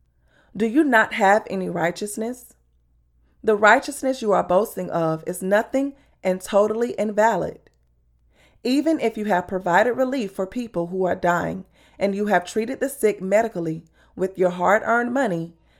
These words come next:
and even if you have lived such a life throughout your life, all such good deeds become invalid if you have hated or lied to someone even once in your entire life. The Lord says to these religious practitioners who boast of their own righteousness,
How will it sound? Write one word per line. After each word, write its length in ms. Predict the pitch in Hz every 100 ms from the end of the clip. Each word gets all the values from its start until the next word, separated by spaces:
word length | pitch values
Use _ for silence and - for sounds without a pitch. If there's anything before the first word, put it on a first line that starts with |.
| _
and 220 | 208 214
even 300 | 240 269 302
if 120 | 277 262
you 100 | 214
have 200 | 190 180
lived 320 | 180 202 220
such 240 | 208 180
a 60 | 170
life 360 | 175 202 170
throughout 400 | - 175 165 175
your 100 | 208
life, 400 | 208 233 175 170 - _ _ _ _ _ _ _ -
all 280 | 214 247 311
such 400 | - 240 240 -
good 220 | 214 220
deeds 340 | 196 180 180
become 360 | - 170 214 220
invalid 540 | 240 220 240 175 160 - _ -
if 220 | 196 202
you 80 | 208
have 220 | 196 180
hated 400 | 202 202 254 240
or 160 | - 175
lied 360 | 175 175 220
to 80 | -
someone 520 | - 240 233 180 165 -
even 300 | 190 208 202
once 380 | 226 175 160 -
in 140 | 175
your 140 | 180 175
entire 460 | 175 - 170 175
life. 340 | 196 185 165 - _ _ _ _ _ _ _ _ _ _ _ _ _ _ _ - -
The 100 | 208
Lord 340 | 214 262 302
says 360 | - 214 214 208
to 120 | 202
these 340 | 190 190 226 185
religious 380 | 175 185 214
practitioners 720 | - 226 - 233 226 180 170 -
who 100 | 190
boast 300 | 175 208 208
of 120 | 190
their 140 | 165
own 200 | 170 185
righteousness, 840 | 185 196 208 - - - - -